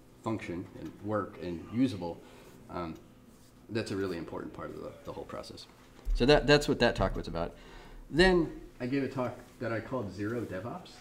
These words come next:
and this actually came out of, I was organizing a conference, uh, kind of similar to this one actually, but I lived in Colorado Springs for a while. We did a little conference that was only around for two years because I moved. I'm not there anymore,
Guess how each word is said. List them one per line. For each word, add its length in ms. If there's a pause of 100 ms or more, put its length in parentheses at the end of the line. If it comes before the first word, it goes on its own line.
and 100
this 180
actually 280
came 240
out 140
of, 180 (200)
I 120
was 300 (380)
organizing 580
a 80 (260)
conference, 460 (460)
uh, 100 (180)
kind 160
of 60
similar 300
to 100
this 160
one 120
actually, 340
but 180 (600)
I 140
lived 260
in 80
Colorado 360
Springs 240
for 120
a 40
while. 320
We 100
did 160
a 140
little 220
conference 500
that 140
was 260 (580)
only 200
around 240
for 100
two 140
years 280
because 260
I 100
moved. 320
I'm 120
not 160
there 180
anymore, 300